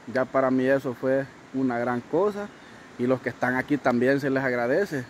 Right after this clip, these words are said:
Pero sabemos que es lo, la verdad central es que si los que están allá los echaran a todos de un solo, acá nos tocara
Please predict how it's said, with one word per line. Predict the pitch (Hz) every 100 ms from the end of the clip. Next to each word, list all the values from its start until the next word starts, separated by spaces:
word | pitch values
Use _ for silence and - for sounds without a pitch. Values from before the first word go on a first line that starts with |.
| - - - -
Pero | 123 117
sabemos | 113 110 123 160 175 -
que | 120 120
es | 127 185 -
lo, | 143 151 -
la | 135 139
verdad | 135 123 165
central | 185 190 165 190 196 170
es | 208 185 - - - - - -
que | - 143
si | 143
los | 131 127
que | 127
están | 123 156 190 196
allá | 180 202 160 120 - - - 123
los | 127
echaran | 127 117 170 180 165
a |
todos | 139 175 170
de | 151
un | 151
solo, | 165 214 226 214 - - 117
acá | - 139
nos | 160 156
tocara | 147 - 156 170